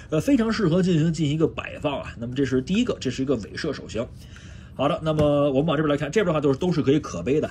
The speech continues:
第一个的话呢，就是这个白羊座木先生的圣衣箱。那么这个地方的话是一个皮质的一个小袋儿啊，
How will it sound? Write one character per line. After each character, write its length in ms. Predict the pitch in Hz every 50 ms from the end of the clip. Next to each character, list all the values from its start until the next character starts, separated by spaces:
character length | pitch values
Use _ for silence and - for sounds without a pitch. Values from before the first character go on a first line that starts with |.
| - -
第 80 | 135
一 40 | 135
个 40 | 135
的 60 | 127
话 140 | 113 123 117
呢， 60 | 110
就 120 | 113 127
是 180 | 113 - 127 120
这 120 | 117 120
个 320 | 110 113 110 110 107 107 95
白 160 | 95 135 160
羊 160 | 185 214 226
座 160 | 208 208 -
木 320 | 160 190 233 226 185 151 143
先 180 | - 170 170
生 80 | 165 147
的 80 | 139 147
圣 180 | - 156 131
衣 120 | 127 147 156
箱。 200 | 156 180 175 - - - - - - - - - -
那 100 | 147 151
么 80 | 160
这 120 | 160 180 165
个 60 | 170
地 100 | 160 160
方 80 | 151 139
的 80 | 139 139
话 80 | 135
是 180 | 123 - 160 143
一 80 | 151
个 300 | 160 160 175 160 139 135
皮 300 | 127 - - - 151 214
质 100 | 196 240
的 80 | 196 180
一 40 | 208
个 100 | 233 214
小 160 | - - - - -
袋 80 | - 185
儿 200 | - - 80 -
啊， 80 | -